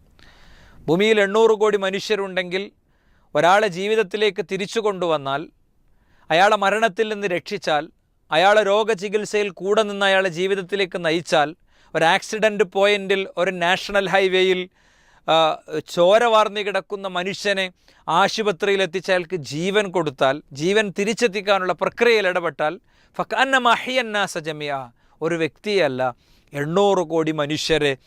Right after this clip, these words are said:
ജീവിതത്തിലേക്ക് തിരിച്ചു കൊണ്ടുവന്നതിന് തുല്യമാണത് എന്ന വലിയൊരു സന്ദേശം ഇസ്ലാം നൽകുകയാണ്. മാത്രമല്ല, "ഒമൻ ഖതല നഫ്സൻ ബിഗൈരി നഫ്സിൻ ഔ ഫസാദിൻ ഫിൽ അർളി ഫകഅന്നമ ഖതല നാസ ജമീഅ." അന്യായമായൊരു വ്യക്തി കൊല ചെയ്യപ്പെട്ടാൽ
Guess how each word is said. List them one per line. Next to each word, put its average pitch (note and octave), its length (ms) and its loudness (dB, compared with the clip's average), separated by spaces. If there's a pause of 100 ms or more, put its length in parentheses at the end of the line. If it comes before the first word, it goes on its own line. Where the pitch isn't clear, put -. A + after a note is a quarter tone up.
(200)
ജീവിതത്തിലേക്ക് D3 800 0 (100)
തിരിച്ചു D#3+ 380 -2
കൊണ്ടുവന്നതിന് D3+ 800 -2 (340)
തുല്യമാണത് F3+ 840 2
എന്ന D3 420 -8 (260)
വലിയൊരു E3 340 0
സന്ദേശം C#3+ 520 -6
ഇസ്ലാം C3+ 340 -10
നൽകുകയാണ്. B2 560 -8 (1000)
മാത്രമല്ല, A3 400 4
"ഒമൻ G#3+ 320 0
ഖതല G#3+ 300 0
നഫ്സൻ G#3 380 -2
ബിഗൈരി G3+ 380 2
നഫ്സിൻ G#3 400 -6
ഔ F#3+ 140 0
ഫസാദിൻ G#3 580 2
ഫിൽ G#3+ 280 0
അർളി G#3 340 0 (220)
ഫകഅന്നമ C#4 680 0
ഖതല F3 360 -2
നാസ D#3+ 260 -6
ജമീഅ." C3 580 -8 (200)
അന്യായമായൊരു G3 680 2
വ്യക്തി G#3+ 440 -8 (380)
കൊല G3 200 4
ചെയ്യപ്പെട്ടാൽ F3+ 680 -2